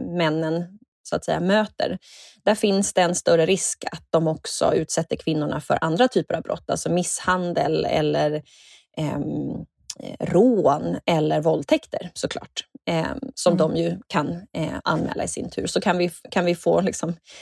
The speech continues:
Speaker 1: kan vi få en träff på en sexköpare så skulle vi också kunna få en träff på de här andra brotten som är grövre då. Ehm,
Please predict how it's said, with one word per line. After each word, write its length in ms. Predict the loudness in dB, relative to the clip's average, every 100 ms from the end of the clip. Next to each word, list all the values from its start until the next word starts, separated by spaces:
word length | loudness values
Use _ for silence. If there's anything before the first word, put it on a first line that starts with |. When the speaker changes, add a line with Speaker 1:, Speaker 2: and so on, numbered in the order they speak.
| -2
Speaker 1:
kan 140 | 2
vi 80 | 2
få 180 | 6 6
en 80 | 6
träff 280 | 4 0 2
på 80 |
en 60 | 0
sexköpare 480 | 2 0 0 0 -2
så 100 | -2
skulle 220 | 0 2
vi 60 | 2
också 200 | 0 -6
kunna 160 | -6
få 180 | 4 4
en 100 | 4
träff 260 | 0 -8 _
på 80 |
de 120 | -4 -2
här 100 | 0
andra 360 | 0 0 0
brotten 380 | 2 2 0 -8
som 140 | -4
är 60 | -2
grövre 400 | 4 4 4 0
då. 80 | -8 -10 -16 -18 -18 -20 -20 _
Ehm, 500 | 4 6 4 2